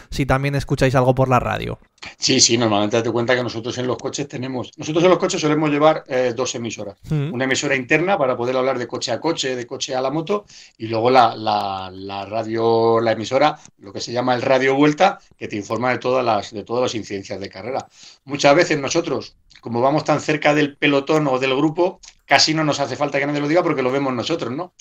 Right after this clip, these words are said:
Speaker 1: Claro.
Speaker 2: Y, y bueno, también date cuenta que <laughs> tenemos una cierta ya experiencia y muchas veces ves a un corredor simplemente un movimiento y tal,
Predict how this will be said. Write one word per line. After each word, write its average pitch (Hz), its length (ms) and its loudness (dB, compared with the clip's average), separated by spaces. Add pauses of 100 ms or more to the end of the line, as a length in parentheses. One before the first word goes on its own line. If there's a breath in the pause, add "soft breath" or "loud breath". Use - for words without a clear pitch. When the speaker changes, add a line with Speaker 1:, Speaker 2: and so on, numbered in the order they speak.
Speaker 1:
Claro. 135 240 -2 (280 loud breath)
Speaker 2:
Y, 110 720 -2
y 110 40 -2
bueno, 120 300 2 (240)
también 117 640 0
date 113 220 0
cuenta 123 260 -2
que 123 80 0
<laughs> - 0 -
tenemos 143 380 -6
una 127 160 0
cierta 127 280 0
ya 127 120 2
experiencia 131 560 -2 (160 loud breath)
y 127 80 -10
muchas 143 260 2
veces 151 300 2
ves 151 180 2
a 147 60 2
un 151 60 -2
corredor 147 520 0
simplemente 156 640 -2
un 147 100 -2
movimiento 151 460 0
y 143 60 -4
tal, 175 200 2